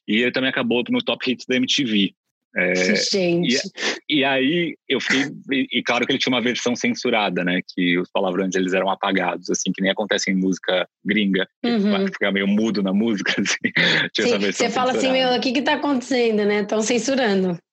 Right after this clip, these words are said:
Speaker 1: Exatamente, é, mas tudo bem, né? Porque também não, a audiência não precisa ouvir um monte de palavrão, tadinho, né?
Speaker 2: <laughs>
Speaker 1: Ah, mas a ideia era isso, né? Tipo,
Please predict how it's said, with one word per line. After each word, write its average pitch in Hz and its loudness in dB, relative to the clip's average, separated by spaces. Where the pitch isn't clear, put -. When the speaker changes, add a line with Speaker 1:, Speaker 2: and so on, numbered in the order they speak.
Speaker 1:
Exatamente, 113 2
é, 92 2
mas 98 -8
tudo 110 0
bem, 98 2
né? 90 0
Porque 85 -2
também 95 0
não, 95 2
a 92 0
audiência 92 0
não 98 -4
precisa - 0
ouvir 92 0
um 92 -4
monte 92 -2
de 98 0
palavrão, 95 -2
tadinho, 87 0
né? 95 -14
Speaker 2:
<laughs> - 0
Speaker 1:
Ah, 92 2
mas 104 2
a 123 2
ideia 117 2
era 165 0
isso, 127 0
né? 90 0
Tipo, 92 0